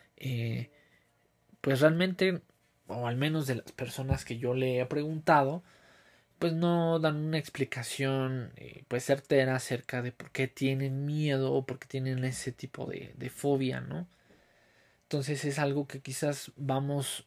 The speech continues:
eh, maquinando en nuestra cabeza donde, pues, nos da miedo algo y, y, pues, quizás no siempre tenemos un fundamento en, en, en el por qué nos genera ese miedo, ¿no?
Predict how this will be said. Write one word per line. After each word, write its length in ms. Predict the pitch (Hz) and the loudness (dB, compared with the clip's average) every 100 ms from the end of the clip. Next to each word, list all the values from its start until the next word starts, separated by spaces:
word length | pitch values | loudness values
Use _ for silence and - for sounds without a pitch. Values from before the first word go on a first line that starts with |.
| - | -14
eh, 400 | 131 127 123 120 | -10 -8 -6 -4
maquinando 640 | 123 135 - 156 147 143 143 | -4 -4 -4 -2 0 0 -2
en 60 | 127 | -2
nuestra 300 | 123 - - | -6 -8 -2
cabeza 440 | 135 135 127 139 | 2 2 0 -2
donde, 460 | 131 123 120 127 - _ - - _ | -2 -4 -8 -12 -14 _ -20 -20 _
pues, 140 | 131 123 | -8 -4
nos 180 | 127 131 | -2 0
da 100 | 139 | 0
miedo 380 | 151 143 139 | 2 2 4
algo 460 | 135 135 143 151 147 | 4 4 2 -2 -4
y, 600 | 143 127 113 107 - 135 - _ _ _ _ - | -8 -8 -8 -8 -12 -16 -20 _ _ _ _ -12
y, 80 | 131 | -8
pues, 220 | 135 - _ - | -8 -10 _ -4
quizás 800 | 143 - 147 135 - - - _ | -2 2 2 2 -4 -8 -12 _
no 280 | 151 147 139 | -4 -2 -2
siempre 440 | - 151 139 143 | -2 -4 -4 -4
tenemos 500 | 135 131 131 131 - | -6 -4 -4 -4 -4
un 120 | 135 127 | -4 -4
fundamento 880 | 139 131 117 120 131 127 143 160 - _ _ _ _ _ _ _ _ _ _ - - 131 | -4 0 0 0 0 0 0 0 -4 _ _ _ _ _ _ _ _ _ _ -20 -8 -2
en, 520 | 127 123 123 123 120 - - - - _ - _ _ _ _ _ _ _ _ _ - | 0 0 0 -2 -6 -12 -20 -20 -20 _ -20 _ _ _ _ _ _ _ _ _ -4
en, 240 | 135 135 123 | 0 0 2
en 260 | 143 135 131 | 2 2 2
el 160 | 131 | 2
por 260 | - 135 131 | 2 2 4
qué 200 | 160 156 | 4 4
nos 160 | 135 | 2
genera 320 | - 117 123 120 | -2 -2 0 0
ese 180 | - | 0
miedo, 340 | 123 117 110 123 | -2 0 -2 -2
¿no? 200 | 139 | -2